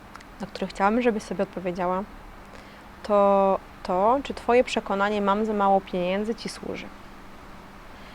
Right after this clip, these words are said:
Czy mówiąc sobie, powtarzając cały czas: „Mam za mało pieniędzy”, czy to ci pomoże w-, zaplanować twoją przyszłość? Czy to ci pomoże rozwiązać pie-,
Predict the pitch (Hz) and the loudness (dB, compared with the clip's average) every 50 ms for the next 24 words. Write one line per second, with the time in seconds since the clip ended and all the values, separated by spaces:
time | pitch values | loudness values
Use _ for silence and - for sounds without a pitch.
0 | - - - - - - - 240 233 226 226 233 226 226 226 226 - - - - | -18 -18 -18 -18 -14 -2 2 6 6 8 8 8 8 8 6 6 2 -2 -2 4
1 | 214 262 339 - 523 370 285 - - 220 196 202 202 - 214 - - 226 214 233 | 4 6 8 8 6 6 6 4 2 2 2 2 2 2 -2 -2 0 0 4 6
2 | 254 277 480 453 - - 233 208 202 202 - 196 185 - 202 202 214 226 220 208 | 6 8 8 6 6 6 4 4 4 4 2 -2 -2 0 0 0 0 0 0 0
3 | 202 196 190 190 - 196 180 175 175 170 170 175 185 208 247 311 302 - - - | 2 2 2 2 0 -2 -2 0 -2 -4 -4 -4 -2 -2 -2 -2 -4 -10 -20 -20
4 | - - - - - - - - - - - 247 233 - 254 254 - - 240 - | -20 -20 -20 -20 -20 -20 -20 -20 -18 -4 -2 -2 2 2 2 2 2 -6 -4 0
5 | - 214 202 196 196 202 196 196 196 - - - - - - - - - - - | 0 2 4 4 2 2 2 -2 -4 -6 -18 -20 -20 -20 -20 -20 -20 -20 -20 -20
6 | - - - - - - - 185 - - 190 180 180 185 190 185 - - 180 180 | -20 -20 -20 -20 -20 -6 -6 -6 -2 0 0 0 2 0 0 -2 -2 -2 -2 -2
7 | 170 - - - 185 - - 226 247 285 302 - - - - - - - - - | -2 -2 -6 -6 -6 -6 -2 0 0 0 0 -2 -8 -16 -16 -18 -18 -20 -20 -18
8 | - - - 214 226 226 240 226 - 208 196 196 196 214 175 185 175 170 - 185 | -12 -4 2 2 4 4 4 0 0 0 0 0 0 2 0 0 -2 -2 -4 -4
9 | 180 180 214 202 - - 240 220 220 | -2 -2 -4 -6 -2 -2 -2 -2 -2